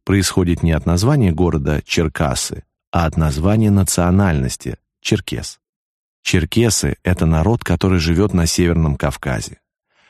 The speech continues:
И хотя в настоящее время численность черкесов на территории Российской Федерации составляет менее ста тысяч человек, упоминание об этом народе есть ещё в хрониках древнегреческих историков.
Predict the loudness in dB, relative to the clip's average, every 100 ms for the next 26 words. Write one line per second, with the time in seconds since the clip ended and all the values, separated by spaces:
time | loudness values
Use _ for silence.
0 | _ _ _ _ _ -2 0 0 0 2
1 | 2 2 2 0 2 0 0 2 2 2
2 | 2 0 2 2 0 0 -2 0 -2 0
3 | 0 0 0 -2 0 0 0 -2 -4 -2
4 | 0 0 0 -2 -2 -2 0 0 0 -2
5 | -4 -4 -4 -4 -2 0 0 2 2 2
6 | 4 4 2 0 -2 -4 -4 -4 -6 -8
7 | -14 _ -4 -2 0 0 -2 -16 _ _
8 | _ _ 0 0 2 2 4 4 4 4
9 | 2 2 0 0 0 2 0 -2 -6 -12
10 | _ -6 0 0 0 -2 0 -2 -2 0
11 | 2 2 0 -2 -4 _ -6 0 0 2
12 | 0 0 -2 -2 -6 -8 -12 -10 -4 -4
13 | -6 -12 -18